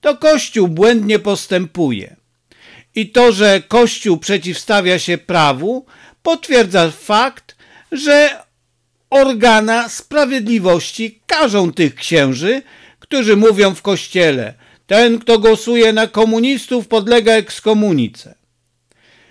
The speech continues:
Jeśli sprawy tak się mają, nie może być żadnych wątpliwości.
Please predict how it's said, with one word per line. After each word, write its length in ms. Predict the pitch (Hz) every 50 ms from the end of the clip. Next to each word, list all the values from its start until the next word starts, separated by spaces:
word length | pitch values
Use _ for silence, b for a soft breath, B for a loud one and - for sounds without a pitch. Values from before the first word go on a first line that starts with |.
| b b b b -
Jeśli 420 | 311 311 330 277 - 277 247 220
sprawy 440 | - - - 254 240 226 202 208 196
tak 240 | - 214 196 190 -
się 220 | - - 165 156
mają, 540 | 160 170 165 156 151 160 180 208 233 247 269 - _ _ b b b b b b b _ -
nie 140 | 480 440 403
może 300 | 403 381 359 277 262 226
być 200 | 196 208 202 160
żadnych 420 | 165 196 190 185 180 190 196 170
wątpliwości. 1000 | 160 180 185 180 160 - 175 185 165 156 143 117 104 - - - _ - - -